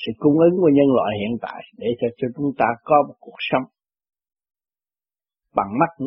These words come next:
mũi, tai, miệng để thức tâm nhìn lại bên trong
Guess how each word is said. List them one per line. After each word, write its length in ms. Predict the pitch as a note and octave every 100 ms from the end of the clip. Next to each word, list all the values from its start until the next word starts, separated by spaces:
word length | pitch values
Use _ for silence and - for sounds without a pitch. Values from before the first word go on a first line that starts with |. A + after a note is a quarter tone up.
| C#3
mũi, 200 | A#2+ C#3+ -
tai, 200 | A#2+ B2+ C3
miệng 240 | G2 - _ -
để 220 | G2+ A#2+ _ -
thức 120 | C#4+ - _ _ _ -
tâm 120 | G3+ F3+ B2 _ _ _ _ -
nhìn 360 | D#3 E3+ E3+ C3
lại 400 | G#2+ A2+ A#2 C3+ D3
bên 120 | D3 D3+
trong 120 | D3+